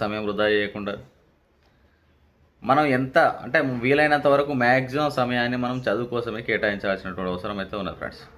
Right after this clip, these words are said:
ఎందుకంటే కాంపిటీషన్ అనేది ఈ రోజులలో చాలా హెవీగా అయిపోయింది కాబట్టి, మనం ఎంత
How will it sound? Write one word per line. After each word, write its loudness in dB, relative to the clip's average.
ఎందుకంటే 2
కాంపిటీషన్ 0
అనేది -2
ఈ -2
రోజులలో 0
చాలా 2
హెవీగా -2
అయిపోయింది -4
కాబట్టి, -4
మనం 0
ఎంత -2